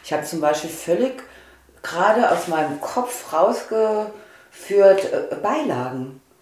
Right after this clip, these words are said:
Dass ich, ich bin die Frau Bratkartoffel. Echt, ich liebe Bratkartoffel.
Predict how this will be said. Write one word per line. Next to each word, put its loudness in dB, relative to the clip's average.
Dass -8
ich, -4
ich -10
bin 4
die 0
Frau -2
Bratkartoffel. -4
Echt, 0
ich -2
liebe 8
Bratkartoffel. 4